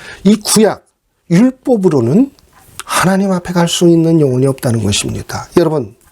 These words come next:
인간은 하나님 앞에 제물을 드리고 하나님 앞으로부터 죄 사함을 받았다 할지라도 그 순간에 죄, 성전을 떠나는 순간서부터 또 다시 죄를 짓게 됩니다. 그런 일들이 수없이 반복되면서 인간이 배우는 것이 무엇입니까?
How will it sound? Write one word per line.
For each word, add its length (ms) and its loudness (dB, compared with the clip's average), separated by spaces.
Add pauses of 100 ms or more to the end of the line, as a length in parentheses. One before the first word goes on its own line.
(180)
인간은 360 2
하나님 360 0
앞에 220 -2
제물을 360 -2
드리고 460 2 (260)
하나님 420 -2
앞으로부터 480 -4
죄 160 0
사함을 320 0
받았다 400 -6
할지라도 600 -4 (540)
그 340 2
순간에 580 -2
죄, 240 -6 (240)
성전을 500 -2
떠나는 340 -2
순간서부터 840 0
또 120 0
다시 320 -6
죄를 300 -10
짓게 300 -12
됩니다. 560 -16 (500)
그런 280 0
일들이 460 -6
수없이 640 -2
반복되면서 640 -2
인간이 380 0
배우는 300 2
것이 180 0
무엇입니까? 640 -10